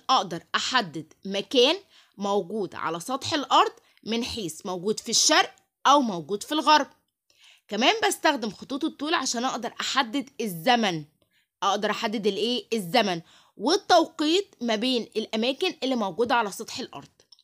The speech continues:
يبقى أنا لما أجي أقول لك إيه هي أهمية خطوط الطول هتقولي نقطتين.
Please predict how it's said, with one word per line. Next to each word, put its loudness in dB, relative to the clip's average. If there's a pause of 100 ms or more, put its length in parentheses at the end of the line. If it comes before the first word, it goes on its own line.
(200)
يبقى -8
أنا 0
لما -2
أجي 0
أقول 0
لك -8
إيه 2
هي 0
أهمية -2
خطوط -6
الطول -2
هتقولي -2
نقطتين. -6